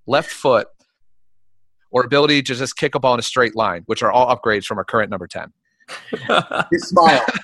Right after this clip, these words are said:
Speaker 2: His smile. I,
Speaker 1: His
Speaker 2: I,
Speaker 1: smile.
Speaker 2: I, I think his smile would definitely bring, um, and, you know, Newcastle, the, the stereotype of that, it's always gloomy and cloudy, um, that kind of stuff.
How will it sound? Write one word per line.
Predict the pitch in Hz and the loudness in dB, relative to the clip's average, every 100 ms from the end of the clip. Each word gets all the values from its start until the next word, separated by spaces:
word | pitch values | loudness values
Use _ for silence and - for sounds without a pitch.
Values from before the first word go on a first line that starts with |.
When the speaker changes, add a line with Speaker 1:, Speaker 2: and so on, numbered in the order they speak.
| - - | -8 0
Speaker 2:
His | 185 - | 0 2
smile. | 175 160 135 - - | 2 4 2 0 2
I, | 180 | 4
Speaker 1:
His | 185 | 4
Speaker 2:
I, | |
Speaker 1:
smile. | 180 185 165 151 | 4 4 4 2
Speaker 2:
I, | 247 - 226 | 0 4 4
I | |
think | 240 233 | 4 4
his | 240 - | 2 2
smile | 214 214 226 220 | 4 4 4 4
would | 214 - | 2 2
definitely | 208 214 214 196 | 2 2 -2 -2
bring, | 156 190 185 | 2 2 4
um, | 180 165 160 165 | 4 6 2 -2
and, | 170 | -4
you | 175 | -2
know, | 147 | 0
Newcastle, | 143 156 151 135 127 135 | 0 -2 0 0 0 -8
the, | 120 123 120 - | -10 -12 -20 -14
the | 120 | -10
stereotype | - - 117 110 104 101 101 | -8 -2 -2 -4 -6 -8 -8
of | |
that, | 101 95 | -10 -8
it's | 95 | -8
always | 104 101 95 - | -8 -10 _ -10
gloomy | 117 120 123 117 110 | -6 -4 -2 -2 -4
and | 107 | -4
cloudy, | - 113 113 110 104 - - - 120 | -2 2 2 2 -2 -4 -18 -6 0
um, | 101 90 98 101 | 2 2 0 0
that | 120 131 | 0 2
kind | 135 113 | 0 2
of | |
stuff. | - 117 | 2 0